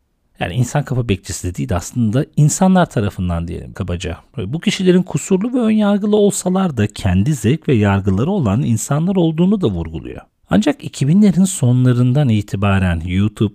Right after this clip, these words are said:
öneri paneli, Spotify çalma listeleri, Facebook'un haber kaynağı gibi algoritmik sistemlerin insanlardan daha etkili hale geldiğini ve neyin popüler olacağını belirlemeye başladığını anlatıyor.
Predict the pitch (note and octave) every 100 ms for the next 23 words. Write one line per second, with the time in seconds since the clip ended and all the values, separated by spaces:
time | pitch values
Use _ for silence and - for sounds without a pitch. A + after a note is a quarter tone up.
0 | - A#2 G2+ G2+ - F#2 F2 E2 E2+ F2
1 | - - A2 - - G#2 - G#2 G2+ G2
2 | G2+ G2 - - F#2+ F2+ F#2+ F2+ - A#2
3 | - A#2+ - C3 B2+ G#2+ F#2+ C3+ - G3
4 | E3+ C#3 A#2 A2+ G#2 B2 D#3 F3+ F3+ B3+
5 | G#3+ - C#3 - G#2 F2 E2 F#2+ D3+ C#3+
6 | - C#3+ D3 C#3+ D#3+ E3 A2 - D#3+ -
7 | - - G#2+ C#3 G2 F#2 G#2+ A2 D#2+ D2+
8 | D#2 F#2+ E3+ G#2+ A2 A#2 F#2+ C#3+ G#3+ G#3
9 | G3+ G3 F#3 F3+ F3 F3+ E3 E3 D#3+ D#3+
10 | D#3+ E3+ D3 A2+ - A#2 A2 G#2+ G#2 D#2+
11 | D#2 - - - -